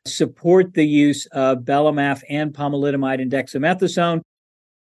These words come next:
The other trial where belamaf has been combined with an immunomodulatory agent is the Dream six study, where belamaf was combined with lenalidomide and dexamethasone among patients, again, who have good performance status,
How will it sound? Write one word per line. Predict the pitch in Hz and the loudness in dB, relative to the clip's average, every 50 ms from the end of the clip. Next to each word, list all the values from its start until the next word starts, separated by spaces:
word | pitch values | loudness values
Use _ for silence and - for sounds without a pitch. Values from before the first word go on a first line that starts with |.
| _ _ _ _ _ _ _ _ - | _ _ _ _ _ _ _ _ -6
The | 185 180 | -6 -2
other | 180 226 254 302 277 | 0 0 2 2 0
trial | - - - 180 156 143 131 131 139 151 147 | 0 0 2 2 4 4 4 2 0 -2 -2
where | 147 156 165 165 160 160 156 156 131 | 0 2 4 4 6 4 4 2 2
belamaf | 143 170 190 202 190 175 175 170 165 - - | 2 2 2 2 2 0 0 0 -2 -2 -2
has | 156 143 131 - | -4 -4 -4 -4
been | 156 147 147 135 | -4 -6 -4 -4
combined | 135 139 135 127 151 156 165 165 165 156 | -6 -6 -4 -2 -2 -2 0 -2 -2 -2
with | 135 143 135 139 | -2 -2 -2 -2
an | 147 151 190 | -4 -4 -4
immunomodulatory | 196 196 190 180 170 160 151 156 165 156 143 151 139 135 139 - 151 147 135 127 131 | -4 -2 -2 -2 -2 0 0 0 -2 -2 -2 -2 -4 -4 -4 -4 -4 -2 -2 0 0
agent | 135 135 139 127 120 120 104 104 101 - | 0 0 0 -2 -4 -6 -8 -10 -10 -6
is | 175 151 135 120 | -6 -6 -6 -4
the | 127 143 139 | -4 -4 -4
Dream | 123 139 160 180 185 185 175 - | -2 -2 -2 0 0 0 -2 -4
six | - - - 202 202 - - | -6 -2 -2 -2 -2 -2 -8
study, | - - 120 104 95 98 90 82 _ _ _ _ _ _ _ _ _ _ | -8 -6 -6 -6 -6 -10 -14 -16 _ _ _ _ _ _ _ _ _ _
where | 165 147 135 | -2 -2 0
belamaf | 123 156 170 185 190 180 170 170 165 165 - - | 2 2 2 2 2 0 0 -2 -2 -2 -2 -2
was | 165 147 - | -4 -4 -2
combined | - 170 160 139 147 139 143 143 147 147 135 | -4 -6 -4 -2 -2 -2 -2 -2 -4 -4 -4
with | 131 123 127 | -6 -6 -4
lenalidomide | 135 135 139 135 131 135 156 175 185 180 165 160 160 156 156 156 - | -4 -2 -2 0 0 2 2 2 2 0 0 0 0 0 -2 -2 -4
and | 143 139 131 | -6 -4 -2
dexamethasone | 143 135 131 - - 131 135 135 135 135 139 117 - 131 113 104 101 101 104 - _ _ _ _ _ _ | -2 -4 -4 -4 -4 -4 -2 -2 -4 -4 -6 -8 -8 -8 -8 -8 -10 -12 -16 -18 _ _ _ _ _ _
among | - 151 165 180 208 220 208 190 | -8 -4 0 0 2 0 2 2
patients, | 175 165 160 156 - 160 143 - | 2 2 2 0 -2 -6 -4 -4
again, | 151 123 131 143 147 147 | -4 -2 -2 -2 -2 -2
who | 151 143 143 | -2 0 0
have | 135 135 123 120 | 0 0 -2 -2
good | - 170 208 202 185 | 0 2 2 2 0
performance | 208 190 185 - 170 156 147 143 135 139 | -2 -4 -2 0 -2 0 0 -2 -4 -4
status, | - 135 120 120 117 120 117 120 - | -4 -2 -2 -2 -2 -4 -6 -8 -12